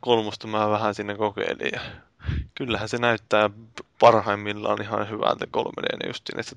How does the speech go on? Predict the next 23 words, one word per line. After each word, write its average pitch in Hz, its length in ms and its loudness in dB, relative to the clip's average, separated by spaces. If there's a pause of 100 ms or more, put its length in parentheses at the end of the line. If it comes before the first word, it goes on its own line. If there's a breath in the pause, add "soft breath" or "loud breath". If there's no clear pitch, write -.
(140)
sillä 113 220 2
lailla, 120 240 4
kun - 100 2
jos 123 140 4
kamera 117 440 6
on 110 80 2
suht - 280 -6
rauhassa 110 800 8
siinä 117 340 -8
ja - 220 -4 (840 loud breath)
jossain 107 260 -2
tulitaistelussa - 840 -6
ja - 100 0
ne 113 100 -4
luodit 104 460 4
tulee 113 220 2
aika 110 240 2
hienosti 104 420 -2
sieltä 107 280 -4
päin 101 300 -2 (160)
feissiä - 600 -2
ja - 60 -8
tuommoista - 520 -8